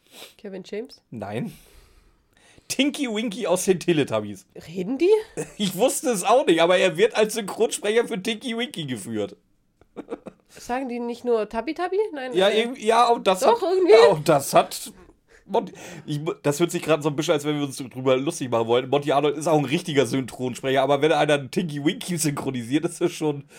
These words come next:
Speaker 2: hm.
Speaker 1: Okay, ja. Das
Speaker 2: So, aber
Speaker 1: schien
Speaker 2: wen,
Speaker 1: ein Au-
Speaker 2: so, und jetzt,
Speaker 1: ja,
Speaker 2: das ist
Speaker 1: okay.
Speaker 2: mir ja ein persönliches Highlight, wen bringt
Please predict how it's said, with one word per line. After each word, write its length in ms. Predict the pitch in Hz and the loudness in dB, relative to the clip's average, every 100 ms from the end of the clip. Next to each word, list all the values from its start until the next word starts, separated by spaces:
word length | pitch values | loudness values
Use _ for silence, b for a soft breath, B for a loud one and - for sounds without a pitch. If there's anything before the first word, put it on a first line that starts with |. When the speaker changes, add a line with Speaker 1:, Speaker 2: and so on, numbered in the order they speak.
| B B - | B B -14
Speaker 2:
hm. 160 | 135 - _ - | -14 -14 _ -16
Speaker 1:
Okay, 420 | 196 160 185 302 - _ _ | -10 -6 -6 -8 -12 _ _
ja. 400 | 349 311 - 160 - - | -6 0 0 0 -8 -20
Das 160 | - | -6
Speaker 2:
So, 120 | - 190 | 2 4
aber 360 | 175 196 185 | 6 6 6
Speaker 1:
schien 280 | 151 190 - | 6 4 4
Speaker 2:
wen, 40 | |
Speaker 1:
ein 200 | 226 254 | 2 -2
Au- 300 | 95 190 240 | -2 0 0
Speaker 2:
so, 120 | 190 180 | 4 4
und 120 | 190 | 4
jetzt, 180 | 202 214 | 2 2
Speaker 1:
ja, 60 | 147 | 0
Speaker 2:
das 60 | 190 | 0
ist 40 | |
Speaker 1:
okay. 80 | 190 | 2
Speaker 2:
mir 100 | 180 | 4
ja 120 | 180 | 6
ein 100 | 180 | 4
persönliches 420 | 175 151 160 170 160 | 2 0 0 0 2
Highlight, 360 | 165 160 127 | 4 2 0
wen 380 | 147 208 226 202 | 0 0 0 -4
bringt 440 | 147 160 196 185 | 0 0 0 -4